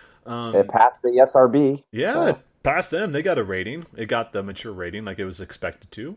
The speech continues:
Speaker 1: Uh, clearly they had to submit that. P Q lost a lot of money submitting that through, uh, that, uh, for the, for the, uh, qualification, and still ended up having to cancel it. So that really ate away at their budget, I can only imagine. Um,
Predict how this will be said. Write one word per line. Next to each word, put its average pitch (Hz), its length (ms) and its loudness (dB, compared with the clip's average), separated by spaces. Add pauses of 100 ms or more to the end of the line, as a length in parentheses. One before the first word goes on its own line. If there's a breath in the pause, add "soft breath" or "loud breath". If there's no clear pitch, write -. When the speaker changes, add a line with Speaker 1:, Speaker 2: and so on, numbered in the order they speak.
Speaker 1:
Uh, 92 360 -10
clearly 110 240 -8
they 101 340 -6
had 117 240 -6
to 107 80 -12
submit 104 380 -10
that. 143 260 -2
P 127 100 -10
Q - 180 -10
lost 107 300 -4
a 107 60 -8
lot 101 220 -4
of 98 60 -10
money 104 240 -8
submitting 101 400 -10
that 104 260 -6 (100)
through, 107 240 -10 (300)
uh, 95 480 -4
that, 104 340 -4 (400)
uh, 101 160 -8
for 107 180 -14
the, 98 380 -8
for 107 100 -16
the, 98 180 -10 (200)
uh, 92 220 -14
qualification, 110 720 -10 (260 soft breath)
and 104 160 -12
still 107 340 -4
ended 104 200 -6
up 104 80 -8
having 104 180 -6
to 101 60 -12
cancel 101 400 -8
it. - 120 -6
So 101 200 -8
that 98 200 -4
really 101 300 -10
ate 98 140 -6
away 95 160 -6
at 92 80 -8
their 98 100 -6
budget, 95 460 -6
I 98 40 -14
can 98 120 -14
only 90 100 -12
imagine. 92 480 -10 (480 soft breath)
Um, 101 540 -8